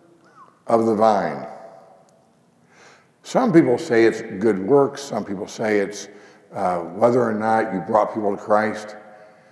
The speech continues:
The fruit of the vine is developing that Christ-likeness. It's moving in a righteous life. Then when we start to move in this righteous life,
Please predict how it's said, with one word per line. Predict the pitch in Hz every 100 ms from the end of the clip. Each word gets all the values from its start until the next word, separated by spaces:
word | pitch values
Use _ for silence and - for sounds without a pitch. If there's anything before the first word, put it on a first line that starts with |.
| _ _
The | -
fruit | - 151 202
of |
the | 165
vine | 110 92 113 117
is | 104
developing | - 87 117 120 101 107
that | 95 -
Christ-likeness. | - - 127 110 - - - - 92 92 87 120 123 - - - _ _ _ _ _ _ _ _
It's | - 117 - -
moving | 107 120 156 165 160 156 143 139 120 -
in | 101
a | 95
righteous | 87 95 107 - 104 87 - - - -
life. | 92 80 71 - - - - _ _ _ _ _ _ _ _ _ - - _
Then | - 127
when | 123
we | 120 147
start | 147 160 127
to | 113
move | 110 127 131 120
in | 110
this | 110 107
righteous | 107 113 107 98 -
life, | 107 95 71